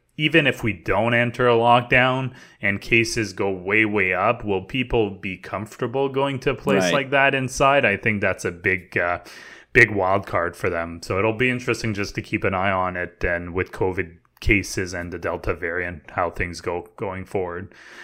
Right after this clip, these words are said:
Speaker 1: Um, but now let's move on to a completely different business, uh, Dollarama.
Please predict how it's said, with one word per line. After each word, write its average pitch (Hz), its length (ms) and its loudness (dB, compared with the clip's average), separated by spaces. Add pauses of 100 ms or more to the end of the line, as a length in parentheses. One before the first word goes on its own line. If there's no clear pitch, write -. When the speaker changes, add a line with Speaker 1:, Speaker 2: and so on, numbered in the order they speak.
(180)
Speaker 1:
Um, 87 420 -4
but 101 200 2
now 131 400 6
let's 110 260 0
move 120 220 0
on 120 320 6
to 107 260 2
a 98 140 6
completely 117 500 -4
different 92 380 -4
business, 113 560 -4
uh, 87 240 0
Dollarama. 107 880 2